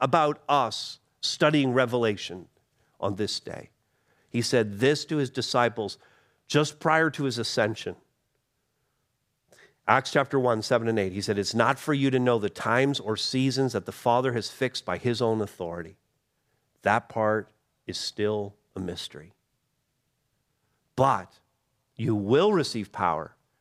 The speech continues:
when the Holy Spirit has come upon you, and you will be my witnesses in Jerusalem and in Judea and Samaria and to the end of the earth." Every one of us as believers on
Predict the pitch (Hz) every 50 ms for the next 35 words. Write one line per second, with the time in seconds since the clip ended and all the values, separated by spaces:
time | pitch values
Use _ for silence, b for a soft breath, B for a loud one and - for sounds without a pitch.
0 | _ _ - 101 101 92 107 127 131 135 - - - 135 127 117 110 - - 120
1 | 110 110 95 - 104 98 101 104 101 98 92 92 _ _ _ _ - 85 101 98
2 | 117 127 127 139 165 190 196 185 190 165 151 135 120 120 127 113 107 101 - -
3 | 82 - - 95 - - 101 110 127 131 - - 127 120 110 107 - - 101 95
4 | - - 95 95 107 107 113 117 113 - 92 - - 98 101 98 101 104 101 92
5 | 90 - - 92 - - 95 92 92 95 95 87 85 82 80 78 78 - _ _
6 | _ _ _ _ _ _ _ _ _ _ _ _ _ _ _ _ _ _ _ _
7 | _ _ _ _ _ _ _ _ _ _ _ _ _ _ _ _ _ _ _ _
8 | _ _ _ _ _ _ _ - - 135 151 160 143 143 151 156 156 156 151 139
9 | - _ _ _ _ _ _ _ _ _ _ _ _ _ - 104 120 143 147 147
10 | 143 123 131 135 131 120 - - - - - _ _ _ _ _ _ _ - 117
11 | 110 101 98 113 120 113 120 113 110 107 92 101 92 85 - - - - - _
12 | _ _ _ _ _ _ _ _ _ _ - - 117 117 117 120 120 120 117 120
13 | 117